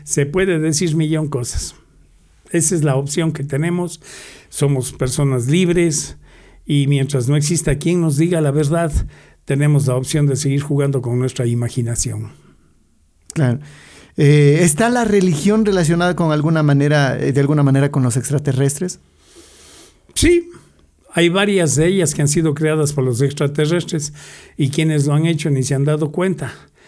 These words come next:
Speaker 1: Díganme quién fue el que le habló al señor Smith y toda la inspiración, y quién fue Moroni, y de dónde vino, y todo. A ver, ya, por ponerle un ejemplo,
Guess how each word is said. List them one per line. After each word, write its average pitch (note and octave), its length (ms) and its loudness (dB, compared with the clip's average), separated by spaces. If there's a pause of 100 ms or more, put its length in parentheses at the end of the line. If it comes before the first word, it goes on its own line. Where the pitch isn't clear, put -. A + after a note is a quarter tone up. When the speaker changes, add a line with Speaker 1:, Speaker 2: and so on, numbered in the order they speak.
(260)
Speaker 1:
Díganme D#3+ 520 2
quién D#3 240 0
fue F3 140 -2
el D#3+ 80 -2
que D#3+ 120 -6
le D3 80 2
habló D#3+ 260 2
al D3 100 0
señor D3 340 2 (140)
Smith D3+ 540 2
y C#3 140 0
toda D#3 220 -2
la C#3+ 100 0
inspiración, D3 880 -2
y C#3+ 120 0
quién D3+ 200 -2
fue D3 140 0
Moroni, D3 600 0
y C3+ 60 0
de C#3+ 100 -2
dónde D3 320 0
vino, D3 400 0
y C3+ 40 -2
todo. D3 220 -8
A F3 60 -6
ver, G#3+ 180 -6 (720)
ya, - 260 -16
por E3 180 -2
ponerle A3+ 320 0
un F#3+ 100 2
ejemplo, G#3+ 360 0